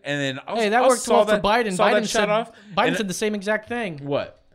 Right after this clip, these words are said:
Speaker 1: And then what happened? What did he, did he have
Speaker 2: So
Speaker 1: a
Speaker 2: do you
Speaker 1: home
Speaker 2: know the
Speaker 1: invasion or
Speaker 2: effectiveness
Speaker 1: something?
Speaker 2: of a, of a shotgun at nighttime when these kind of things happen?
Speaker 1: Yeah.
Speaker 2: It spreads, but you need to,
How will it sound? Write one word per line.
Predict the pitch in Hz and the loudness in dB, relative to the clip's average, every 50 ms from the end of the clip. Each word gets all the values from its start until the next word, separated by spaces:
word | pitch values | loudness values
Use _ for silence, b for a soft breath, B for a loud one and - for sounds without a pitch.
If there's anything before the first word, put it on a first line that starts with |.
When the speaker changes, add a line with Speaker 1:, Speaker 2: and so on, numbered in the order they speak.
| - 135 | -10 -6
Speaker 1:
And | 143 | -4
then | 143 | -2
what | 143 143 151 143 | 2 2 2 2
happened? | 143 120 104 95 92 80 80 92 - | 2 0 -4 -4 -8 -14 -20 -20 -16
What | - 123 127 117 90 98 | -10 -8 -8 -8 -8 -10
did | 110 123 113 101 | -12 -12 -12 -12
he, | 107 | -16
did | 107 - 127 131 117 | -16 -12 -10 -10 -8
he | 127 131 123 139 | -8 -10 -8 -8
have | 147 151 | -4 -2
Speaker 2:
So | - 208 | -2 0
Speaker 1:
a | |
Speaker 2:
do | 190 233 | 0 0
you | 262 | 2
Speaker 1:
home | |
Speaker 2:
know | 277 277 277 | 2 2 4
the | 269 | 4
Speaker 1:
invasion | 233 151 151 226 | 2 4 4 2
or | |
Speaker 2:
effectiveness | 240 - - 262 226 240 233 247 254 175 170 | 2 2 0 -2 -2 -2 -2 -2 -2 -4 -6
Speaker 1:
something? | - - 208 | -4 -2 0
Speaker 2:
of | 208 196 180 180 | 0 0 -2 -2
a, | 170 175 175 170 170 180 - - | -2 -2 0 -2 -2 -4 -4 -4
of | 160 160 | -4 -4
a | 165 143 | -2 -4
shotgun | - - - 185 202 190 - - 214 214 226 233 226 190 | -4 -2 -2 -2 -4 -4 -4 -4 -4 -4 -4 -6 -8 -8
at | 185 185 - 170 | -8 -8 -6 -6
nighttime | 156 160 202 214 - - 208 208 214 220 226 226 - | -4 -4 -4 -6 -8 -8 -6 -4 -4 -4 -6 -8 -8
when | 175 156 170 170 175 | -6 -4 -4 -2 -2
these | 175 175 - | -4 -6 -6
kind | - 202 190 | -6 -6 -6
of | 170 - | -6 -6
things | 185 165 - | -8 -4 -2
happen? | 185 185 190 - 233 254 254 - _ _ _ _ _ _ _ _ | -2 -2 -2 -2 -6 -6 -8 -10 _ _ _ _ _ _ _ _
Speaker 1:
Yeah. | - 208 180 - - _ _ _ _ _ _ _ - | -8 -8 -8 -10 -12 _ _ _ _ _ _ _ -4
Speaker 2:
It | 190 190 - | -4 -4 -4
spreads, | - - - 247 285 262 190 151 | -8 -4 0 0 0 0 -2 -4
but | - 208 208 | -8 -8 -6
you | 202 220 | -6 -6
need | 226 240 226 - | -6 -8 -8 -8
to, | 240 220 | -8 -8